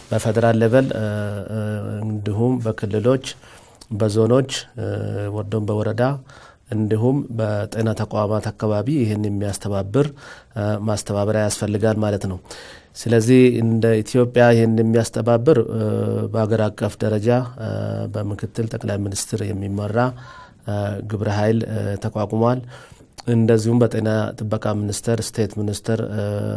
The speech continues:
ደረጃ የሚመራ፣ እ፣ ግብረ ኃይል፣ እ፣ ተቋቁሟል ማለት ነው። እንዲሁም በኢትዮጵያ ህብረተሰብ ጤና ኢንስቲትዩት፣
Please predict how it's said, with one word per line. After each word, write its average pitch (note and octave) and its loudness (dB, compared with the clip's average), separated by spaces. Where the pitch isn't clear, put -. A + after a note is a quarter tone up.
ደረጃ G#2+ -2
የሚመራ፣ G#2 -2
እ፣ G2 -8
ግብረ G2 -6
ኃይል፣ G#2+ -2
እ፣ G2+ -8
ተቋቁሟል G#2 -6
ማለት G2+ -6
ነው። B2 0
እንዲሁም A#2 4
በኢትዮጵያ A#2 4
ህብረተሰብ A2 2
ጤና A2 0
ኢንስቲትዩት፣ C3+ 0